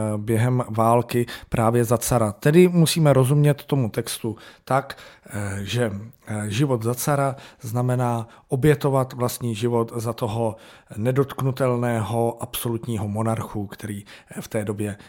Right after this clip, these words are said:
v Rusku panuje. Eh, téma, eh, bylo vypůjčené, eh, od, eh, literáta Puškina. Opera Ruslan a Ludmila opět čerpá z Puškina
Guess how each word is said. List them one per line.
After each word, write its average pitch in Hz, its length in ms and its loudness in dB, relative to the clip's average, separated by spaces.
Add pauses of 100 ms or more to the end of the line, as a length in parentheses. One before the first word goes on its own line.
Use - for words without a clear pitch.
v 104 60 -10
Rusku 98 300 -8
panuje. 110 440 -4 (380)
Eh, 117 580 0 (200)
téma, 143 520 2
eh, 117 180 -4
bylo 110 280 -4
vypůjčené, 107 760 -6
eh, - 340 -20 (200)
od, - 280 -12
eh, 104 100 -18 (1080)
literáta 101 520 -12
Puškina. - 640 -14 (760)
Opera 226 360 4
Ruslan 208 560 2
a 165 280 2
Ludmila 156 720 0
opět 160 440 -2
čerpá 131 640 -4
z - 220 -12
Puškina 143 720 -4